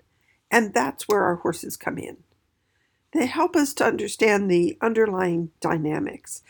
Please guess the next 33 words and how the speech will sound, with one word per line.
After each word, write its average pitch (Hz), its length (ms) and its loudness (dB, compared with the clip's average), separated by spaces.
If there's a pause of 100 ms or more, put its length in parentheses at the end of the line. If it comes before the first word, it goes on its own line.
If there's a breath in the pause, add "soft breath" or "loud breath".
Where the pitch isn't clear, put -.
(300 soft breath)
and 226 140 2
they 208 100 6
let 226 280 0
us 226 160 -2
practice - 640 -4
alternatives - 840 -4 (380 soft breath)
that 208 120 2
can 226 160 0
help 233 280 -4
us 190 160 -2
find 185 400 -2 (100)
fresh 254 300 -6
solutions - 760 -4 (340 soft breath)
to - 120 -6
the 196 80 0
problems 185 580 0
we're 151 80 0
trying 156 420 -2
to - 160 -12
untangle. - 680 -6 (960)
As 294 140 4
you 254 100 4
mull 240 440 2
over 202 240 2
this - 240 -4
podcast, - 720 -2 (380)
who 320 260 4
knows 214 500 0
what - 220 -4
connections 170 800 -2 (100)
you 247 280 2
may 208 200 0
find, - 480 -10